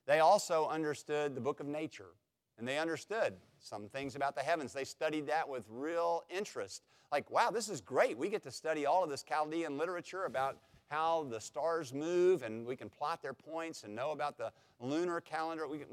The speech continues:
that's great. So they studied all of that. They studied literature. They studied all that. But the point was,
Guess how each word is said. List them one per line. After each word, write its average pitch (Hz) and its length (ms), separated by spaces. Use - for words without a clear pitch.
that's 196 260
great. 147 500
So 143 100
they 139 100
studied 139 360
all 139 180
of 101 60
that. 95 160
They 127 80
studied 147 320
literature. 131 420
They 107 140
studied 123 320
all 113 140
that. 92 100
But 107 160
the 98 60
point 262 420
was, 95 420